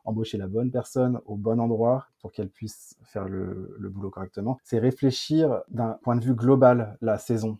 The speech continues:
Une saison au concert de poche, c'est une soixantaine de projets, un peu plus, soixante-cinq. Et du coup, c'est de faire en sorte que ça, ça, ça, ça se déroule le mieux possible, à la fois pour moi, mais aussi pour toute l'équipe,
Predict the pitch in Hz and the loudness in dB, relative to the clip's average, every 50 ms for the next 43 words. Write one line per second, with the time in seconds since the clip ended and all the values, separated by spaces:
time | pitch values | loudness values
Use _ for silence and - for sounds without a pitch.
0 | _ - 107 - - 123 113 120 113 - 113 110 - 107 - 127 127 123 - - | _ -12 -8 -2 0 0 0 0 0 -2 -4 -6 -4 -2 0 0 0 0 -2 -6
1 | 98 98 95 - 113 110 - 104 - 107 101 98 98 95 - - - 101 113 123 | -6 -6 -4 -4 -6 -6 -6 -6 -6 -6 -6 -6 -6 -8 -10 -10 -6 -2 0 0
2 | 123 104 104 - - - 123 113 - - - 98 98 - 123 123 120 _ _ - | 0 0 -4 -8 -6 -4 -4 -4 -4 -8 -10 -10 -10 -8 -8 -8 -8 _ _ -4
3 | 113 110 107 107 110 107 107 - 160 175 175 170 - - 110 107 - _ - 117 | -4 -2 -2 -2 -4 -6 -4 -4 -4 -4 -4 -4 -6 -6 -8 -8 -8 _ -6 -4
4 | 110 101 - 147 139 127 139 131 - 156 156 - - _ - 127 120 120 120 - | -4 0 2 4 4 4 4 2 2 2 0 0 -2 _ -4 -2 -2 -2 -4 -8
5 | - - - 127 139 143 - 123 110 98 - - 104 - - 113 104 101 101 113 | -8 -2 2 2 2 2 0 -2 -4 -4 -4 -8 -8 -4 -4 -4 -4 -2 -4 -2
6 | 107 107 123 135 135 120 123 110 113 127 123 131 127 123 - - 110 98 104 101 | 2 4 4 6 6 6 4 4 4 2 4 4 2 0 0 -2 -2 -2 -2 -6
7 | 104 95 - - 110 107 104 104 101 _ - 110 107 101 101 98 101 117 127 147 | -6 -8 -6 -4 -2 -2 -2 -2 -4 _ -14 -14 -12 -12 -10 -6 -2 0 2 4
8 | 151 151 143 127 113 110 107 - - 113 - - - - - - 123 - - 107 | 4 4 4 2 0 -4 -4 -6 -8 -10 -8 -10 -16 -12 -8 -8 -8 -6 -6 -10
9 | 104 - - 127 139 143 143 147 - | -10 -6 0 2 2 2 2 0 -6